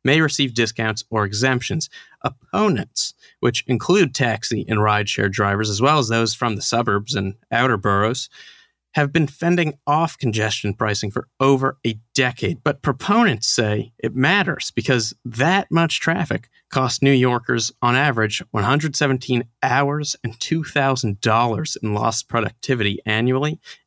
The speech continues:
and creates pollution, including noise pollution from all that honking. Also, the M T A would use congestion fees to invest in and improve public transit, which residents could use to dine, shop, and work in the area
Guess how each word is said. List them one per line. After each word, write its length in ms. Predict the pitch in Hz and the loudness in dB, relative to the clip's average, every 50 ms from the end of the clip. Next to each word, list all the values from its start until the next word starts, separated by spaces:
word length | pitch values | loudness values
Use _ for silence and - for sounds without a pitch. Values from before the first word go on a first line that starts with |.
| _ _ | _ _
and 320 | - 180 196 202 196 185 - | 2 2 4 4 4 2 0
creates 380 | - - 156 147 139 131 - | 0 2 2 2 2 0 -2
pollution, 500 | - - - 131 143 143 - - 127 - _ _ - | -6 0 2 4 4 4 2 0 -6 -8 _ _ -14
including 460 | - - - 127 120 117 113 110 110 110 - - _ _ | -12 -2 2 2 4 4 4 0 -2 -6 -8 -20 _ _
noise 280 | - 120 156 196 190 - | 2 4 4 4 2 0
pollution 460 | - - 107 113 113 - - - - | -2 -4 -4 -2 -2 -2 -4 -6 -8
from 160 | - - 110 | -6 -2 0
all 140 | 107 110 113 | 0 2 2
that 160 | 113 110 110 | 2 0 0
honking. 460 | 110 120 131 139 139 131 - - - _ _ - - - - - - - - _ _ _ - | 2 2 2 2 2 0 -4 -12 -14 _ _ -20 -18 -18 -16 -18 -18 -20 -20 _ _ _ -2
Also, 320 | 160 170 170 - - 113 | 0 0 0 2 0 0
the 140 | 104 123 131 | 2 2 2
M 120 | 143 151 | 2 0
T 160 | 143 - 156 151 | 0 0 2 2
A 60 | 147 | 4
would 160 | 139 139 127 | 2 2 0
use 480 | 110 110 117 135 156 170 165 170 151 - | 0 0 2 2 2 2 2 0 -2 -2
congestion 600 | - - 117 107 113 110 107 104 - - 107 101 | -2 -2 -2 0 0 0 0 0 -2 -4 -6 -2
fees 240 | - 117 110 104 | -2 -2 -2 -2
to 100 | - - | -2 -2
invest 460 | 107 98 98 107 113 117 107 - - 117 | -2 0 0 0 0 0 0 -2 -2 0
in 100 | 107 104 | 0 2
and 140 | 101 101 | 2 0
improve 600 | 95 95 - - - - 147 156 151 139 127 123 | 0 -2 -4 -10 -8 -2 0 2 2 2 0 -4
public 340 | - - 117 117 107 98 - | -6 -4 -2 -2 -2 -2 -4
transit, 540 | - - - 147 151 160 151 - - 196 - - _ - - - - _ | -6 -4 -2 0 2 2 2 0 0 -4 -4 -6 _ -20 -20 -20 -20 _
which 340 | - 110 113 110 - - - | 0 0 0 2 0 0 0
residents 460 | 110 104 107 107 107 113 110 107 - | 2 2 2 2 0 0 -2 -2 -2
could 180 | - - 101 98 | -4 -4 -2 0
use 240 | 101 104 110 110 - | 2 2 2 0 0
to 180 | - 98 107 | 0 -2 -2
dine, 440 | 101 98 - 101 175 175 143 123 117 | 0 0 0 2 2 2 2 2 2
shop, 400 | - - 104 101 104 123 127 - | 0 0 0 0 0 0 0 0
and 260 | 110 113 110 107 107 - | 0 0 0 0 -2 -2
work 240 | - 107 110 113 113 | 0 0 0 0 0
in 100 | 113 107 | 0 2
the 100 | 117 135 | 2 4
area 400 | 151 160 147 120 104 95 107 104 | 4 4 2 2 0 -2 -2 -4